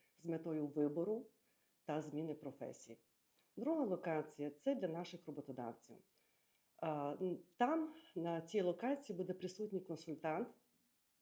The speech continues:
із Офісу "Зроблено в Україні", який буде, має можливість розповісти про різні урядові програми,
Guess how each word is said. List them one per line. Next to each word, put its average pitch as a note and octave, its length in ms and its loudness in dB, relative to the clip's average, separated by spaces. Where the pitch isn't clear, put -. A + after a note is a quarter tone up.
із F#3 300 0
Офісу F3 400 0
"Зроблено D3 440 2
в - 20 0
Україні", G#3+ 600 0
який A#3+ 640 0
буде, E3+ 680 0
має F3 540 0
можливість F3+ 600 0
розповісти E3 640 0
про D#3+ 320 0
різні F3+ 320 0
урядові C#3+ 460 0
програми, F#3 640 0